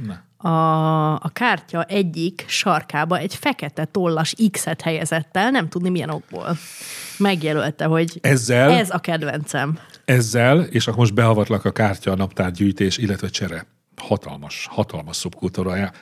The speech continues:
Speaker 1: Ma már szubkultúra, de régen ez gyakorlatilag kötelező volt kisgyerekkorban, hogy ezzel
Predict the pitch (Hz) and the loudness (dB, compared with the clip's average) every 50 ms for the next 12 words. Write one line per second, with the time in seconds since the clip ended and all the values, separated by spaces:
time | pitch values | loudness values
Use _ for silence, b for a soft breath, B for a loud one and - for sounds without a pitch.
0 | B B 113 135 170 170 139 113 - 151 143 147 - 139 127 117 139 131 139 131 | B B 0 2 2 4 2 2 2 0 0 4 4 4 4 6 6 4 4 4
1 | 113 110 104 117 123 131 120 123 120 117 113 107 104 90 - - - - 104 104 | 4 2 4 4 4 4 4 2 4 4 2 2 0 -2 -6 -8 -8 -6 -4 -4
2 | 101 - 98 92 - - 101 - 104 98 101 98 98 101 104 101 104 101 101 - | -4 -6 -10 -10 -6 -6 -6 -4 -2 -4 -4 -2 -2 -2 0 0 0 0 0 -4
3 | - 110 98 107 95 - 107 98 101 - - 113 113 120 131 131 135 120 b b | -6 -6 -6 -4 -2 -2 -4 -4 -4 -4 -2 -2 0 0 -2 -4 -6 -8 b b
4 | b b b b b b b b - - - - 139 160 147 143 127 110 92 87 | b b b b b b b b -20 -10 -2 0 0 2 2 2 2 2 0 -2